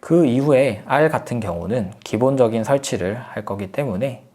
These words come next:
계속해서 다음을 선택하신 다음에 설치를 진행해 주시면 됩니다. 만약 내가 C 드라이브가 아니라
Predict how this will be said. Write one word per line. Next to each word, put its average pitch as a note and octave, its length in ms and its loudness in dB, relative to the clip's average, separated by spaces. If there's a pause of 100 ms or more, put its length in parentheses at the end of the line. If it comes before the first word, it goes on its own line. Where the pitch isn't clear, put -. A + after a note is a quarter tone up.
(120)
계속해서 F2+ 720 -6
다음을 C#3+ 520 2
선택하신 C#3+ 920 -10
다음에 D#3 580 -4 (420)
설치를 A2 540 -4
진행해 F#2+ 420 -6
주시면 A2 440 -6
됩니다. F2+ 420 -12 (1600)
만약 C#3+ 540 2
내가 G#2+ 380 2
C G3+ 340 0
드라이브가 G#2+ 480 -2
아니라 F#2+ 480 -6